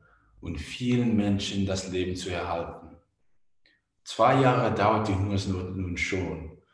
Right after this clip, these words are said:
und es kommen noch fünf weitere Jahre, in denen man die Felder nicht bestellen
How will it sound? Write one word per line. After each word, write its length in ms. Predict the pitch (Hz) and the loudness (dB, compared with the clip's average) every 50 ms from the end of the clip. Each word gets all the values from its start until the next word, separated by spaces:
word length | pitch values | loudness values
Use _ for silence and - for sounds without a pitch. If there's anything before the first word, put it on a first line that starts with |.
| _ _ _ _ _ _ _ | _ _ _ _ _ _ _
und 120 | - 87 | -8 -6
es 160 | - - - | -6 -4 -4
kommen 680 | - - - 120 123 131 123 120 123 - - - 85 85 | -4 -2 0 2 4 4 4 4 2 2 0 -2 -4 -4
noch 240 | 87 98 110 110 107 | -4 -2 -2 -2 -2
fünf 760 | - - - - - 131 131 139 - - - - - - - - _ _ _ _ - | -4 -6 -8 -6 -2 0 2 4 2 2 0 -2 -8 -10 -12 -16 _ _ _ _ -2
weitere 500 | 98 101 107 98 101 101 98 92 87 87 | 0 0 2 0 0 -2 -2 -2 -2 -2
Jahre, 560 | 85 87 90 82 82 80 82 82 85 - - - _ _ _ _ - - _ - - - - - - - _ _ _ - | 0 0 0 0 -2 -4 -6 -8 -10 -14 -16 -20 _ _ _ _ -20 -20 _ -20 -20 -20 -20 -20 -20 -20 _ _ _ -4
in 200 | 110 117 123 117 | 0 0 2 2
denen 320 | 113 110 110 107 101 95 | 4 4 6 6 6 6
man 220 | 98 101 104 98 | 6 6 4 4
die 80 | 95 - | 2 2
Felder 600 | - - - 110 110 120 120 120 113 110 104 98 | 0 0 2 4 6 6 6 4 4 4 4 4
nicht 240 | 98 95 - 95 - | 4 2 2 0 -4
bestellen 600 | - - - - - 95 95 85 78 80 80 - | -4 -4 -2 0 0 0 0 0 -2 -4 -8 -12